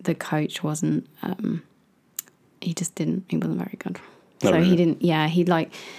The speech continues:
Speaker 1: the, the walks would be arranged and he wouldn't tell me about them. <laughs>
Speaker 2: That's
Speaker 1: I
Speaker 2: not
Speaker 1: don't
Speaker 2: great.
Speaker 1: think he liked me. 'Cause that was,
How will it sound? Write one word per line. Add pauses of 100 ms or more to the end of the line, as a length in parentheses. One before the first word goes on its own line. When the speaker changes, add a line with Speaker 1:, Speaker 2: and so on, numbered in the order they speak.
(340)
Speaker 1:
the,
the
walks
would
be
arranged
and
he
wouldn't
tell
me
about
them. (1400)
<laughs> (800)
Speaker 2:
That's
Speaker 1:
I
Speaker 2:
not
Speaker 1:
don't
Speaker 2:
great.
Speaker 1:
think
he
liked
me. (720)
'Cause
that
was,